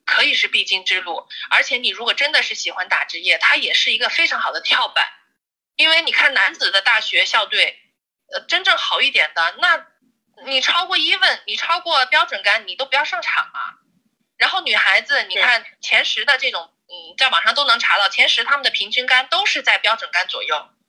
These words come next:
Speaker 1: 水平是想，这是标准杆，呃，这是平均杆数哦。所以这个要求是相当相当高的。有些家长在几岁的时候，孩子都还没成型，连发育都没完全，就说，“啊，我以后要马上就什么，”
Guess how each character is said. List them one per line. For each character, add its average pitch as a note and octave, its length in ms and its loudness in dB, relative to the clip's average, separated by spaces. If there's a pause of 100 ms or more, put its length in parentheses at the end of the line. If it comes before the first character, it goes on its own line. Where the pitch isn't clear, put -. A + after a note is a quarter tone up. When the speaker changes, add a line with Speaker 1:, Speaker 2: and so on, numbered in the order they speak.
(320)
Speaker 1:
水 - 180 6
平 D4 120 -4
是 E4+ 140 2
想， - 180 -2 (200)
这 F4 100 0
是 D4 80 -2
标 F4 240 2
准 B3 180 -2
杆， F#3 140 2
呃， A#3+ 120 -6
这 C#4+ 140 -2
是 - 80 -4
平 G#3+ 240 -8
均 C#4 180 -4
杆 C#4 200 2
数 B3 180 -8
哦。 E3+ 220 -4 (320)
所 F#4 100 2
以 F#4 80 2
这 E4+ 100 0
个 E4+ 60 0
要 E4 160 2
求 D4 160 -4
是 D4+ 140 -4
相 D#4+ 200 0
当 D#4+ 140 -2
相 D4 180 -4
当 C4 140 -4
高 A#3 220 0
的。 G3 120 0 (520)
有 B3 120 -2
些 E4 260 2
家 D#4+ 180 2
长 A3+ 200 2
在 C4 120 0
几 - 200 -10
岁 D4+ 200 -2
的 A#3+ 80 -4
时 G3+ 160 -4
候， - 420 -6
孩 - 300 2
子 D#4+ 100 -8
都 E4 60 -2
还 - 160 0
没 D4 100 -2
成 C#4 180 -6
型， A3 240 -2 (400)
连 C#4+ 220 2
发 F#4+ 200 4
育 F#4 100 -4
都 D4+ 100 -4
没 A#3+ 160 0
完 F#3+ 180 0
全， F#3 220 -6
就 C4+ 100 -6
说 C4 220 -4
，“啊， B3+ 340 0
我 B3+ 80 -6
以 A#3+ 120 -4
后 B3 180 -6
要 A3+ 400 0
马 - 160 -2
上 - 180 -2
就 C4 240 -6
什 - 200 -6
么，” G#3 180 -2